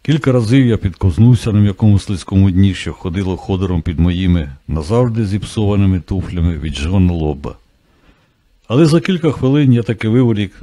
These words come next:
нас обох на берег, а звідти втягнув у машину. Я ліг лобом на кермо і віддихався. Бісовий птах глузливо зареготав, коли колеса відштовхнулись від містка, і ми поїхали геть.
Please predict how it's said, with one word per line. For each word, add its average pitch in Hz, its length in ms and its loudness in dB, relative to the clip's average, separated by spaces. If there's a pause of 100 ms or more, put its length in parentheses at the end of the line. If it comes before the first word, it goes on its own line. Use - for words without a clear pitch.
(140)
нас 92 200 -6
обох 87 240 -4
на 85 120 -2
берег, 123 500 -4 (140)
а 90 60 -8
звідти 104 380 -2
втягнув 104 460 0
у 104 40 0
машину. 80 580 -2 (1000)
Я 104 120 -2
ліг 110 220 2
лобом 113 500 0
на 92 120 -2
кермо 104 460 0 (680)
і 87 80 -8
віддихався. 85 760 -6 (800)
Бісовий 135 460 2
птах 151 320 -2
глузливо 113 540 -2
зареготав, 104 800 -4
коли 92 180 -6
колеса 98 440 -6
відштовхнулись 90 680 -4
від 73 120 -8
містка, 127 440 -2 (100)
і 98 60 -2
ми 104 140 2
поїхали 95 540 -4
геть. 73 340 -10